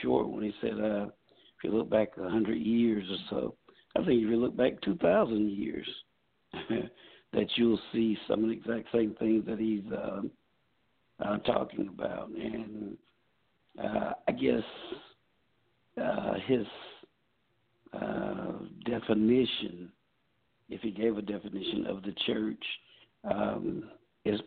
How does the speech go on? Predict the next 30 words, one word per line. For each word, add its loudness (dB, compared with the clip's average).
probably 6
where 2
a 0
lot 6
of -8
the -10
disconnect -4
is, -8
'cause -2
what 4
he 4
said 0
regarding 2
the -10
church 2
as -4
we 4
know 4
it, -6
I 0
totally -4
agree -4
with -2
him -10
on. -12
But -4
where 4
I 0
disagree, -4
or -6